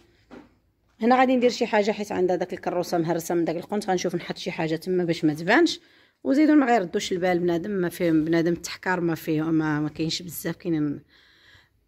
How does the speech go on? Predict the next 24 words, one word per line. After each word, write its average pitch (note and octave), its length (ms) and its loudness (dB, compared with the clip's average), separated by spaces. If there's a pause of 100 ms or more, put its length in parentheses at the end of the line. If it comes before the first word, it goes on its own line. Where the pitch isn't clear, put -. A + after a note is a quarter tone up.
(600)
ها F#3+ 200 4
نتوما E3 300 2
كتشوفوا D#3+ 500 -4
هذا F3+ 520 2
هو D#3+ 260 -2
سميتو. F3+ 340 -4
تما C4+ 240 6
درت G#3 160 0
السميه F#3+ 400 2
ديال E3 200 2
ولدي، D#3+ 300 2
راه G3 100 0
هي F3+ 140 0
عاوتاني E3 380 0
كما F3+ 180 -2
قلت - 120 -8
لكم E3 160 0
غنزيد D#3+ 280 2
نجبدها E3+ 440 -2
ولصقها E3 420 -4
مزيان F3 300 2
باش E3+ 180 -2
بغيتها E3 440 -2
تجي D3+ 340 -2